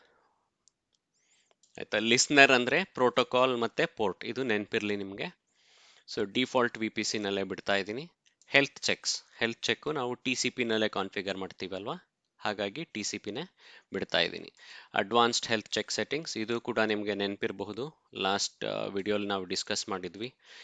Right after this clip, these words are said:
ಯಾವಾಗ ಟೈಮ್ ಔಟ್ ಆಗುತ್ತೆ, ಎಷ್ಟು ಇಂಟರ್ವೆಲ್‌ನಲ್ಲಿ ನಾವು ಕಳಿಸ್ಬೇಕು,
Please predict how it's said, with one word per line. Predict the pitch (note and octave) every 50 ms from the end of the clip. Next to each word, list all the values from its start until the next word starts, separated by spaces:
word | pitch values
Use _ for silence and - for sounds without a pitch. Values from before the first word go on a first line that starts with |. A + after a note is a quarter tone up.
| - _ -
ಯಾವಾಗ | - G#2 G#2 G#2+ G#2+ - -
ಟೈಮ್ | G#2 G#2 G2+ G2+
ಔಟ್ | G2+ G2 - -
ಆಗುತ್ತೆ, | G2 F#2 F#2+ - - G#2 G2
ಎಷ್ಟು | G2+ G2+ - - -
ಇಂಟರ್ವೆಲ್‌ನಲ್ಲಿ | A#2 A2 G#2 - B2 B2 A2 A2+ A2 G#2 G#2 G#2+ G2+ G2 G2+ G2+ G#2 G#2
ನಾವು | G2+ F#2+ F#2+ F#2+
ಕಳಿಸ್ಬೇಕು, | - F#2+ F#2+ F#2+ - - G2 F#2 - - G2+